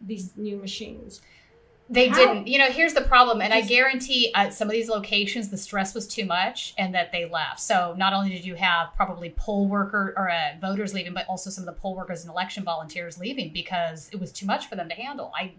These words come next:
Speaker 2: don't, can, I, can you blame them?
Speaker 1: No. One of, one of
Speaker 2: They're
Speaker 1: our
Speaker 2: volunteers. They don't
Speaker 1: yeah.
Speaker 2: deserve to be yelled at and put in
Speaker 1: One,
Speaker 2: that
Speaker 1: one
Speaker 2: kind of
Speaker 1: of our
Speaker 2: stressful
Speaker 1: election
Speaker 2: situation.
Speaker 1: workers went and hid in his car for a little bit because he wanted to, like, he's like, "There's
Speaker 2: You
Speaker 1: no
Speaker 2: guys are my,
Speaker 1: food,
Speaker 2: honestly, can I tell you,
Speaker 1: there's
Speaker 2: you're my
Speaker 1: no"
Speaker 2: hero. You,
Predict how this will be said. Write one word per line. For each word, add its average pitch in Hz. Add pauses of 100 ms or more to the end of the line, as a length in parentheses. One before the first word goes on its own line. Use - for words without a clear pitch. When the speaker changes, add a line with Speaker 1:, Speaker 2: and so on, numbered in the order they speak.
(160)
Speaker 2:
don't, 226
can, 202
I, 196
can 220
you 214
blame 196
them? 349 (240)
Speaker 1:
No. 247 (220)
One 269
of, 285
one 247
of 247
Speaker 2:
They're 330
Speaker 1:
our -
Speaker 2:
volunteers. 381
They -
don't 381
Speaker 1:
yeah. 392
Speaker 2:
deserve 269
to 233
be 220
yelled 180
at 175
and 233
put 254
in 202
Speaker 1:
One, -
Speaker 2:
that 196
Speaker 1:
one 269
Speaker 2:
kind 285
of -
Speaker 1:
of 247
our 254 (140)
Speaker 2:
stressful 240
Speaker 1:
election 254 (160)
Speaker 2:
situation. 233
Speaker 1:
workers 220 (180)
went 208
and 214
hid 202
in 196
his 185
car 190
for -
a -
little -
bit - (760)
because 240
he 254
wanted 226
to, 208
like, 202
he's 208
like, 214
"There's 208
Speaker 2:
You 247
Speaker 1:
no 277
Speaker 2:
guys 277
are 262
my, 269
Speaker 1:
food, 269
Speaker 2:
honestly, 240
can 254
I 247
tell 247
you, 233
Speaker 1:
there's 202
Speaker 2:
you're 233
my 208
Speaker 1:
no" 202
Speaker 2:
hero. 180
You, 240